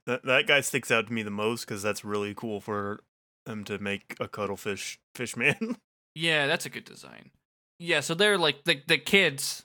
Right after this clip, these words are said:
Speaker 2: are losing this fight against the humans, and it's like, "Ah, these little, uh, merman dudes won't be worth as much, but maybe as a set, they'll be worth something." Just really reminding you of the worst,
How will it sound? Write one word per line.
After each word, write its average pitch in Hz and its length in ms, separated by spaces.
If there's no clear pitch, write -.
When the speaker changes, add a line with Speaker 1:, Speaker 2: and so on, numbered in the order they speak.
Speaker 2:
are 143 100
losing 143 400
this 120 160
fight 120 280
against 117 260
the 123 80
humans, 120 460
and 117 100
it's 117 160
like, 123 320
"Ah, 151 260
these 147 220
little, 147 360
uh, 127 320
merman 147 800
dudes 147 480
won't 143 260
be 147 140
worth 143 240
as 123 120
much, 147 440
but 123 200
maybe 127 300
as 120 160
a 120 60
set, 156 320
they'll 123 160
be 120 140
worth 120 240
something." 120 480
Just 143 160
really 139 200
reminding 123 460
you 120 100
of 110 60
the 110 80
worst, 117 420